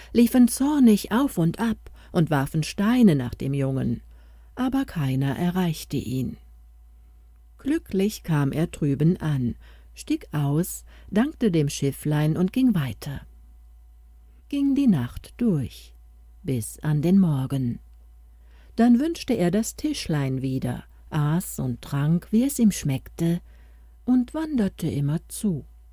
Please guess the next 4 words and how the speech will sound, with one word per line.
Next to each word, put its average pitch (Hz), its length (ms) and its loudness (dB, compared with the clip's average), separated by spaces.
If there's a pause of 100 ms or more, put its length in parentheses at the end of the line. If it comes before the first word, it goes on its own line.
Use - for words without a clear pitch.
(840)
Plötzlich 170 800 -4
hörte 294 280 0
er 180 260 0
Heulen, 180 640 0